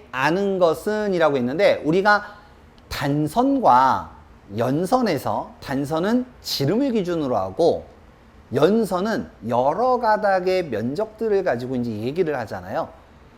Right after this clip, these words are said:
어, 그래서 보통 공칭 단면적이라고 하면은 소선수와 소선 지름,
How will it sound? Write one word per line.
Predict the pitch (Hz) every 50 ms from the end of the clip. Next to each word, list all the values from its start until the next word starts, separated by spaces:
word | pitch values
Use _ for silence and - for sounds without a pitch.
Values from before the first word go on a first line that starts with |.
| - -
어, | - 120 113 101 92 107 -
그래서 | - 156 190 180 - 156 156 165 147 95 - - - - - - - - -
보통 | - 165 170 - - 214 220 233 240 247 240 240 - - - - - -
공칭 | - 151 156 165 160 - - - 269 285 277 269
단면적이라고 | 247 247 240 233 233 226 226 220 214 208 202 196 180 175 170 156 156 147 147 143 143
하면은 | - - 175 175 156 120 113 143 175 170 139 98 82 - - -
소선수와 | - - - 226 226 262 269 262 240 - 240 220 214
소선 | 214 - 208 190 208 185 180
지름, | - - - 127 120 143 190 220